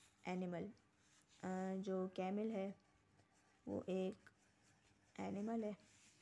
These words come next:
इसके बाद सेकंड पे आ जाएगा, "The dash is behind the camel।" तो आप पिक्चर में देखेंगे तो आपको दिखाई देगा कि जो कैंगरू है वो कैमल के पीछे है। "The children are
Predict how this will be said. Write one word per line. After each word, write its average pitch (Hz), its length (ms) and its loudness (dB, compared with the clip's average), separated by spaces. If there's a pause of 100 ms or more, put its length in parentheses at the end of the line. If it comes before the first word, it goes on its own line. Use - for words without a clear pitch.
(200)
इसके - 220 -4
बाद 196 220 2
सेकंड 208 400 0
पे 220 60 2
आ 208 60 2
जाएगा, 208 360 0
"The 208 160 0
dash 208 340 2
is 220 120 2
behind 190 420 0
the 190 140 0
camel।" 180 280 0 (1120)
तो 190 340 6 (140)
आप 190 480 2
पिक्चर 196 260 -2
में 214 120 2
देखेंगे 196 400 0
तो 214 80 0
आपको 214 380 -2
दिखाई 208 460 -4
देगा 220 360 -2
कि 220 280 -4
जो 208 140 -4
कैंगरू 214 460 0
है 214 300 -2 (880)
वो 208 80 -4
कैमल 208 360 -2
के 214 240 -2
पीछे 202 320 -8
है। 208 220 -4 (1040)
"The 208 120 2
children 220 460 2
are 202 220 2